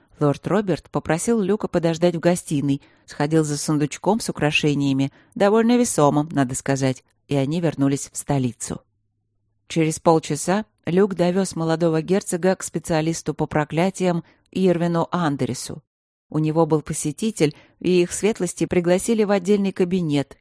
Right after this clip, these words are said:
и попросили подождать. Наконец пришел и маг — поклонился вежливо. В глазах его сверкало любопытство и предвкушение вознаграждения от столь значительных посетителей.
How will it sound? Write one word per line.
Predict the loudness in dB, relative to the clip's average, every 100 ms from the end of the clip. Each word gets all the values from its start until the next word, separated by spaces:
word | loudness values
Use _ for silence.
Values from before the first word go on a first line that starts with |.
| -8
и |
попросили | -6 -4 -4 -2 -2 -2
подождать. | -2 -2 -2 -4 -8 -8 -20 _ _ -20 -20 _
Наконец | -6 -4 -2 -2 -4 -6 -4
пришел | -4 0 2 4
и | 4
маг — | 2 -2 -6 _ _ _
поклонился | -8 -2 0 2 0 0 0
вежливо. | 2 0 0 -2 -4 _
В | -6
глазах | 0 0 0 -2
его | -2 -4
сверкало | -2 -4 -2 0 0
любопытство | 0 -2 -2 -4 -4 -8 -6 -6 -8 _ _ _
и | -6 -4
предвкушение | 0 -2 0 -2 0 0 2 2
вознаграждения | 2 0 0 2 2 0 0 2 2 0 -2 _
от | -12 -10
столь | -4 -4
значительных | -2 -4 -4 -8 -6 -6 -6
посетителей. | -6 -2 -2 -4 -10 -10 -12